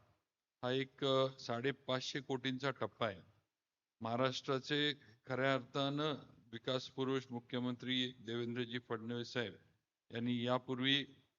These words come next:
नाशिकला दत्तक घेतले आहे असे स्पष्ट शब्दात सांगितले होते. त्याच भूमिकेतून त्यांच्या दूरदृष्टीने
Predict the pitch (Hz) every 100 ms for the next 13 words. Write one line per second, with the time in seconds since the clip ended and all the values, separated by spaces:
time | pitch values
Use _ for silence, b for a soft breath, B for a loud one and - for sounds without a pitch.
0 | _ _ _ - 110 113 - 127 127 135
1 | 135 135 135 127 123 - 120 - 135 127
2 | 120 123 127 127 123 - 127 - 147 139
3 | - 139 127 113 123 123 117 110 110 110
4 | 101 - 92 _ _ _ _ _ _ _
5 | 135 143 139 127 127 131 139 131 139 143
6 | 131 - - _ _ - 127 120 143 120
7 | 127 131 127 - 135 131 139